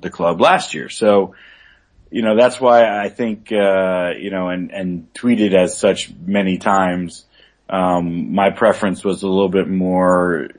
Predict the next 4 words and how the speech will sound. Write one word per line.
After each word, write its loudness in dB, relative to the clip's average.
Shaqiri 2
than 0
Iturbe, 2
because 2